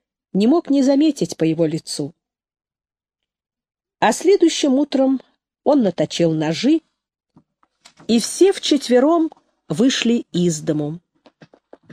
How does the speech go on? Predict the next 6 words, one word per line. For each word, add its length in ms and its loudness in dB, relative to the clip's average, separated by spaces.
Петровна, 680 2
Хрисан 520 2
Андреевич, 640 0
Алеша 480 0
и 120 0
Бим. 480 -4